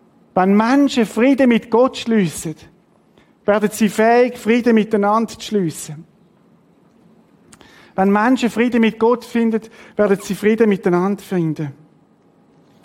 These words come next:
Ich möchte dich heute fragen, was machst du mit dieser Freudebotschaft? Was machst du mit dem? Gott bietet dir Frieden an mit ihm.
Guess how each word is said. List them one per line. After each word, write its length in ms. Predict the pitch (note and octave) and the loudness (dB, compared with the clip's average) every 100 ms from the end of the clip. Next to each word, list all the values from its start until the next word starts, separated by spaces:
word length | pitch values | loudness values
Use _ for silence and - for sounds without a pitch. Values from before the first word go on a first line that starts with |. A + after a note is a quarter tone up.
| _ _ _ _ - - _ - _ - _ _ _ _ _ - _ _ | _ _ _ _ -20 -20 _ -20 _ -20 _ _ _ _ _ -20 _ _
Ich 40 | |
möchte 240 | G3 - | -2 -2
dich 80 | E3+ | 0
heute 220 | G3+ G3+ | 0 0
fragen, 640 | - F3+ F#3+ G#3 G#3+ A3 G#3 - _ _ _ _ _ _ _ _ _ _ _ _ | -2 0 2 2 0 -2 -6 -18 _ _ _ _ _ _ _ _ _ _ _ _
was 180 | F#3+ E3+ | -6 -2
machst 340 | F#3 F3+ - | -2 -2 -4
du 120 | G#3+ G#3+ | -4 -2
mit 200 | G3 F#3+ | -2 0
dieser 240 | F3 F3 | 0 -2
Freudebotschaft? 1160 | F3 F3+ G3+ G3 F#3 F3+ F3+ - D3 - - _ _ _ _ _ _ _ _ _ _ | -4 -2 0 0 -4 -6 -6 -10 -10 -12 -20 _ _ _ _ _ _ _ _ _ _
Was 180 | F3+ E3+ | -6 -2
machst 340 | F#3 F#3+ - G#3+ | 0 0 -2 -2
du 60 | |
mit 220 | F#3 F3+ F#3 | 0 2 0
dem? 280 | F3 D3 C3 - _ _ _ _ _ _ _ _ _ _ _ _ _ _ - - _ _ _ | 0 -2 -10 -20 _ _ _ _ _ _ _ _ _ _ _ _ _ _ -20 -20 _ _ _
Gott 260 | G3 G#3+ - | 0 0 0
bietet 380 | A3+ G#3+ G3 - | -2 -2 -4 -4
dir 240 | G#3 A3 | -2 -2
Frieden 400 | G#3 F3+ G#3 G#3+ | -4 -2 -2 0
an 260 | G#3+ F#3 E3+ | -2 -2 0
mit 200 | E3 D#3+ | -2 -2
ihm. 360 | F#3 F#3 E3+ | -2 -2 -4